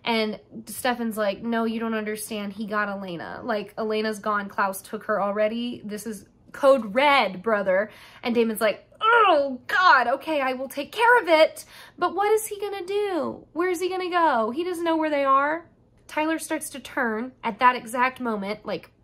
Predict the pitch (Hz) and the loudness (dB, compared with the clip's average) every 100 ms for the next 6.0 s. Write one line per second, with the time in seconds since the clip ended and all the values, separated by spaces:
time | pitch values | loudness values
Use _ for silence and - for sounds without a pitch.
0 | _ - 370 339 320 - - 285 269 214 | _ -4 -2 -2 -6 -12 -6 -4 -2 -4
1 | 196 196 220 214 208 185 180 226 - - | -6 -4 -4 -2 -2 0 0 -4 -12 -6
2 | - 240 302 - 254 220 - - - 285 | -2 0 -2 -2 -2 -2 -6 -8 -2 -2
3 | 285 233 226 - - - 233 - - 226 | 0 -2 -4 -6 -10 2 2 2 -2 -2
4 | 208 196 - 262 233 220 220 220 220 214 | -2 -6 -6 -4 0 2 0 -2 -4 -2
5 | 226 202 196 202 220 220 233 - 202 | -2 -2 -6 -6 -4 -2 -2 -2 -2